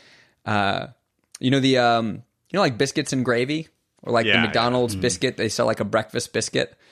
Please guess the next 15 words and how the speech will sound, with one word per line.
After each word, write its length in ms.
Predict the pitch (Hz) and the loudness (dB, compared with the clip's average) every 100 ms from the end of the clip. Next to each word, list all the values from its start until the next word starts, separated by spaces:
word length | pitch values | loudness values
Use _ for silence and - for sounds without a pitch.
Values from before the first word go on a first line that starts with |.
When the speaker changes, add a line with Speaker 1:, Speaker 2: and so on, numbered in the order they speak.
| - _ _ _ _ | -20 _ _ _ _
Speaker 1:
Uh, 40 | 110 | -2
Speaker 2:
Right. 180 | 107 110 | -2 -2
Speaker 1:
the 100 | - | -2
only 460 | - 160 185 190 185 - | 2 2 2 -2 -2 0
other 260 | 156 156 | 0 0
place 340 | 135 147 143 131 | 0 -2 -2 -2
in 80 | |
Japan 400 | 113 - 143 123 | -4 -2 -2 -2
where 80 | 110 | -2
you 60 | 107 | -4
can 160 | 117 110 | -6 -2
get, 180 | 110 - | -2 -2
like, 140 | 104 | -6
a 40 | |
similar 720 | 104 - 120 113 110 107 98 | -4 -2 0 2 2 2 0